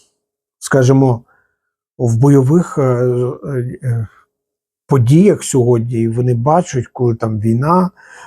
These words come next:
коли там прильоти кожної ночі, але люди навіть рано втомлені, вони стають і продовжують жити, творити.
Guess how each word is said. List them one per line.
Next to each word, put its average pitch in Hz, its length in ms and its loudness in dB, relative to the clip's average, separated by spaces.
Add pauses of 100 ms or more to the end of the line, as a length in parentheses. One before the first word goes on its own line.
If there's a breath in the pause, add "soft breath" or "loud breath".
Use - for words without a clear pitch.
(160 loud breath)
коли 120 200 2
там 117 260 0
прильоти 151 580 2
кожної 156 540 0
ночі, 143 500 -2 (480 soft breath)
але 143 280 4
люди 160 320 4
навіть 127 580 0
рано 147 480 2
втомлені, 143 640 -2
вони 123 200 0
стають 147 480 0
і 135 40 -6
продовжують 139 640 2
жити, 165 440 0
творити. 160 760 0